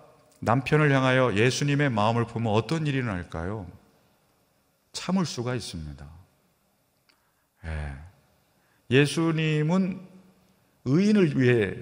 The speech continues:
십자가에 돌아가신 게 아니라 죄인을 위해 돌아가셨다고 그랬고, 예, 모든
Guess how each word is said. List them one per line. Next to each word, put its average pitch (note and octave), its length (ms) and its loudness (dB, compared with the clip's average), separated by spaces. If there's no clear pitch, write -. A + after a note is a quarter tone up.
십자가에 C#3+ 440 0
돌아가신 G#2+ 440 2
게 F2+ 60 -2
아니라 F#2+ 280 0
죄인을 D#3 560 0
위해 B2 140 2
돌아가셨다고 F#2+ 720 -4
그랬고, C3 540 -8
예, D2+ 340 -6
모든 F3 580 4